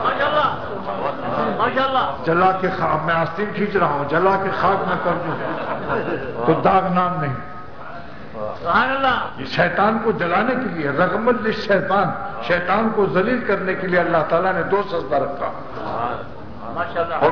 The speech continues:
Speaker 2: رکوع ایک رکھا، ورنہ سجدہ بھی ایک رکھتے۔
Speaker 1: ماشاءاللہ۔
Speaker 2: یہ کتاب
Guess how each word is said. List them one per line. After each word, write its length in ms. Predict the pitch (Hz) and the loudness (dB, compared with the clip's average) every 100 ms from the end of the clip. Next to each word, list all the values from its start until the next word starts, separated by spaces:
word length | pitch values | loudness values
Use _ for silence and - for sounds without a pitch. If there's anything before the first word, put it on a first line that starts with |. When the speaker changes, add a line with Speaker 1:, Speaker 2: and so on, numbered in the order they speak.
| 170 | 2
Speaker 2:
رکوع 240 | 185 202 | 2 4
ایک 100 | 190 | 4
رکھا، 360 | 185 156 - 113 - - - - - - - 202 - - - 107 | 2 -2 -4 -8 -10 -12 -14 -14 -14 -12 -10 -10 -10 -12 -6 -2
ورنہ 180 | 147 143 | 0 0
سجدہ 300 | - 147 170 185 | 0 0 2 4
بھی 80 | 196 | 4
ایک 140 | 190 | 2
رکھتے۔ 280 | 196 196 - 131 - | 0 -2 -6 -8 -6
Speaker 1:
ماشاءاللہ۔ 760 | 175 208 208 196 185 165 113 120 | -2 -2 -2 -2 0 -2 -2 -6
Speaker 2:
یہ 120 | 120 | -6
کتاب 360 | 131 160 151 | -2 2 2